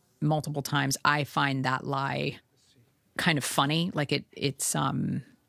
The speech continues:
it's so incongruous to who Erin Bell actually is. The idea of Erin with a nanny, um, <laughs> I don't know why, it just, it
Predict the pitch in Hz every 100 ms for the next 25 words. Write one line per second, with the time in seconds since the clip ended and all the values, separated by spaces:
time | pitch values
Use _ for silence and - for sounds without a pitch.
0 | - - - - - - _ _ _ _
1 | - 151 - - 175 156 143 131 139 139
2 | 139 - - - 147 156 139 139 139 139
3 | 135 139 - 139 - 127 131 - - 139
4 | 175 - - _ _ _ _ _ _ _
5 | _ - 151 135 135 139 135 - 135 143
6 | 147 131 135 - 143 135 143 139 139 143
7 | 143 - 139 143 147 160 - - - -
8 | 185 - - 151 147 147 151 151 156 -
9 | 143 - _ _ _ _ _ _ - 135